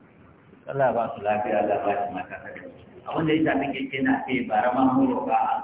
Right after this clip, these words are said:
ƙara mana. Wannan ma mun roƙa, abin da ke faruwa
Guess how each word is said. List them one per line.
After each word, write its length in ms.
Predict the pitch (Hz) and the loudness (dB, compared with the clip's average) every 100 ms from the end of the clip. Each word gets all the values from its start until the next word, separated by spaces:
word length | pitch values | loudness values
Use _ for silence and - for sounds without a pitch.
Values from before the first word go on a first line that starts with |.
| - | 0
ƙara 240 | 120 107 101 | 0 0 -2
mana. 200 | - - - - - - - | -6 -12 -18 -20 -20 -20 -8
Wannan 300 | - 135 135 | -2 2 2
ma 80 | 120 | 4
mun 180 | - 117 | 2 0
roƙa, 300 | - - 123 | -2 -4 -6
abin 200 | - 131 | -8 -8
da 60 | 135 | -8
ke 140 | 135 - | -8 -6
faruwa 300 | 104 117 | -4 -2